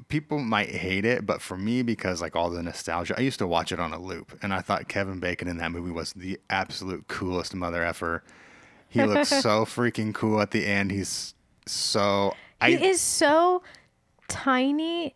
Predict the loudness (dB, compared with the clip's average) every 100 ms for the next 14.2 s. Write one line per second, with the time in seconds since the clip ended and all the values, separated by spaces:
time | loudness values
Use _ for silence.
0 | -2 2 2 0 -2 0 0 -2 -2 0
1 | 2 2 0 -6 -4 -6 -2 -2 0 2
2 | 4 6 4 4 4 6 6 6 6 4
3 | 2 -2 -4 -8 _ _ -4 -2 0 2
4 | 4 6 6 6 6 8 6 4 0 0
5 | -4 -4 -14 -20 -20 -6 0 2 2 4
6 | 4 2 0 -2 0 0 0 0 2 2
7 | 0 -2 -6 2 2 6 4 4 4 2
8 | 2 2 0 0 2 4 4 4 2 4
9 | 6 6 4 0 4 4 4 0 0 2
10 | 2 0 0 0 0 0 0 0 0 0
11 | -2 -2 -2 -2 -2 0 0 0 2 0
12 | 0 -4 -2 0 0 0 -2 0 0 -2
13 | -6 _ _ _ _ _ _ -20 -4 0
14 | 0 -2